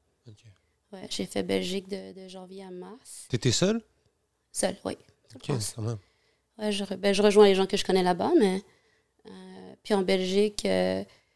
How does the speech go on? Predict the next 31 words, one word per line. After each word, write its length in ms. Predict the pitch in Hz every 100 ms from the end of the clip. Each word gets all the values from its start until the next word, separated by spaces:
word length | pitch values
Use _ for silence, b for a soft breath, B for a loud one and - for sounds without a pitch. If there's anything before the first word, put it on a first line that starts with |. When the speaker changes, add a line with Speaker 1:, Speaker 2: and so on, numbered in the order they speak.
| b _ _ _
Speaker 2:
c'est 280 | - - 208
arrivé 260 | 196 208 202
en 80 | 196
Belgique 360 | 190 190 214
quand 80 | 208
j'allais 260 | - 190 190
rejoindre 240 | 190 190
mes 120 | 185
boys, 420 | 175 185 208 269 202
Last 400 | 185 175 - 175
Drama, 560 | - 180 185 190 247 302
c'est 200 | - -
eux 40 |
qui 140 | 180 196
m'ont, 400 | 175 175 175 175
qui 140 | - 185
m'ont 140 | 175
dit, « 160 | 165 170 180
Yo, 240 | 190 170 - _ _ _
<laughs> 400 | _ _ _ _
tu 800 | - - - 175 _ _ 196 -
peux 60 | -
pas 120 | -
être 120 | 196
en 60 | 190
Belgique 400 | 180 175 185 -
pendant 200 | - 180
trente-six 380 | - - - 175
jours 80 | 175
avec 240 | 170 165 180
nous. » 260 | 180 226